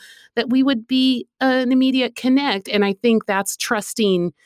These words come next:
you know, trusting those people, trusting the, your sources. So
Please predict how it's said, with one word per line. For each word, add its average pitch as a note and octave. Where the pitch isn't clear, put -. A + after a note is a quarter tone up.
you A#3+
know, F#3
trusting A#3
those D#3+
people, C#3+
trusting F#3
the, D3+
your E3
sources. D3+
So -